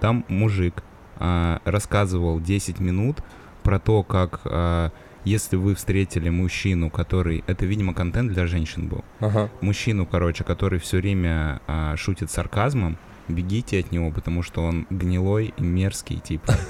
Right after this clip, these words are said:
Speaker 1: И потом он станет ещё хуже, от него отвернутся все друзья и все его родственники, потому что никто не любит людей, которые шутят сарказмом.
Speaker 2: Вот.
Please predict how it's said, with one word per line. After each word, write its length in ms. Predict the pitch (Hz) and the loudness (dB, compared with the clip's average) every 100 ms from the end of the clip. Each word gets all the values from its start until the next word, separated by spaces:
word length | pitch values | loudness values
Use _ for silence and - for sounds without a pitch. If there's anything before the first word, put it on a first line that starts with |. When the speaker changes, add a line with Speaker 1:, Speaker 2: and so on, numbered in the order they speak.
| 151 - 147 | 4 6 4
Speaker 1:
И 100 | 170 135 | 6 4
потом 320 | 98 104 98 | 4 4 2
он 80 | 92 | 2
станет 300 | 92 92 92 | 2 2 2
ещё 180 | 87 90 | 0 0
хуже, 380 | - 113 101 | 2 0 2
от 120 | 80 - | 0 0
него 120 | 90 | 0
отвернутся 480 | 82 - 87 85 - | 0 -2 -2 -2 -4
все 220 | - 87 | -6 -4
друзья 480 | 85 87 82 92 107 | -2 -2 0 0 0
и 60 | |
все 180 | 87 - | -2 -2
его 160 | 82 85 | 0 2
родственники, 520 | 101 - 87 80 - | 0 0 -2 -4 -4
потому 320 | - - 85 | -6 -4 -2
что 140 | 82 90 | -2 -2
никто 260 | 80 - | -4 -2
не 140 | 90 82 | 0 0
любит 300 | 98 95 80 - - - | 0 -2 -4 -6 -18 -10
людей, 320 | 90 87 92 95 | -6 -2 0 -2
которые 580 | - - 85 80 78 - | -2 -2 -2 -2 -4 -6
шутят 380 | 95 - 82 - | -8 -6 -6 -6
сарказмом. 540 | - - - - - - - - - - - - - - - - - | -6 -8 -6 -8 -8 -10 -14 -20 -20 -20 -20 -20 -20 -20 -20 -18 -8
Speaker 2:
Вот. 500 | 104 92 107 117 | -2 2 2 2